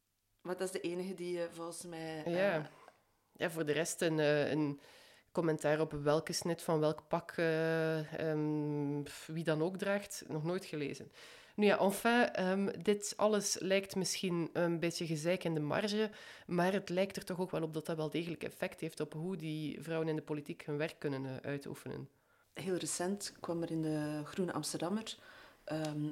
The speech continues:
Speaker 1: een art-, verscheen er een artikel waarin, waarin gezegd werd dat tien procent van alle tweets gericht aan Nederlandse vrouwelijke politici haat- of agressie bevatten. Ehm, en die vrouwen die dus in die, ehm,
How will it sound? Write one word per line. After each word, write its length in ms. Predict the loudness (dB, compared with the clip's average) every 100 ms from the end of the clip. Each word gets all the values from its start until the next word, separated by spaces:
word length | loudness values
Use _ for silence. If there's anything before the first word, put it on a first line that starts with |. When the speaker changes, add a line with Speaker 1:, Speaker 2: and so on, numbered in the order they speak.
| -4
Speaker 1:
een 200 | -4 -4
art-, 160 | -6 -8
verscheen 320 | -10 -2 0
er 120 | 2
een 120 | 2 0
artikel 360 | -2 -6 -4
waarin, 360 | 0 0 0 -4
waarin 400 | -4 -4 -2 -4 -4
gezegd 360 | -4 -4 -4 -4
werd 120 | -6
dat 120 | -6 0
tien 160 | 2
procent 420 | 2 -2 -2 -2
van 180 | -2 -4
alle 220 | -2 -4
tweets 380 | -4 -4 -4 -4
gericht 400 | -4 -4 -6 -6
aan 220 | -6 -4
Nederlandse 600 | 0 0 0 -2 -4 -6 -6
vrouwelijke 460 | -2 0 -2 -4
politici 760 | -10 -6 -6 -4 -4 -4 -4 -6 -14 -16 -18 -16 -10
haat- 480 | 0 2 2 0 -4
of 200 | -4 -4
agressie 480 | -6 -4 -4 -6
bevatten. 520 | -8 -6 -6 -6 -8 -10 -14 -20 -20 -18 -4
Ehm, 640 | 0 0 0 -2 -6 -8 -12 -16 -4
en 140 | -2
die 140 | -2 -2
vrouwen 540 | 4 6 6 4 2
die 220 | 2 0
dus 340 | 0 -2 -4 -4
in 180 | -2 0
die, 520 | 0 2 2 0 -2
ehm, 680 | -4 -2 -2 -2 -4 -6 -6